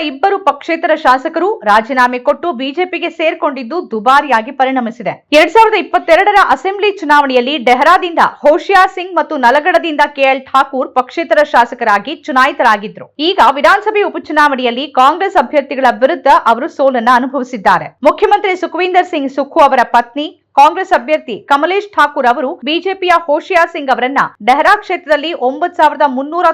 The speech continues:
ತೊಂಬತ್ತೊಂಬತ್ತು ಮತಗಳ ಅಂತರದಿಂದ ಸೋಲಿಸಿದ್ದಾರೆ. ನಲಗಡ ವಿಧಾನಸಭಾ ಕ್ಷೇತ್ರಕ್ಕೆ ನಡೆದ ಉಪಚುನಾವಣೆಯಲ್ಲಿ ಕಾಂಗ್ರೆಸ್ನ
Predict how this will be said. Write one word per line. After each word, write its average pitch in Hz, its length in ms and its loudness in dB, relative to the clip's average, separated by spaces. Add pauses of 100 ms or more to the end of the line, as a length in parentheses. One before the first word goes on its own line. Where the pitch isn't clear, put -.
ತೊಂಬತ್ತೊಂಬತ್ತು 285 640 -6
ಮತಗಳ 254 300 -4 (140)
ಅಂತರದಿಂದ 240 580 -6
ಸೋಲಿಸಿದ್ದಾರೆ. 226 560 0 (300)
ನಲಗಡ 320 280 2 (120)
ವಿಧಾನಸಭಾ 349 460 0
ಕ್ಷೇತ್ರಕ್ಕೆ 311 460 -6
ನಡೆದ 262 260 -2
ಉಪಚುನಾವಣೆಯಲ್ಲಿ 277 680 -2 (120)
ಕಾಂಗ್ರೆಸ್ನ 302 460 0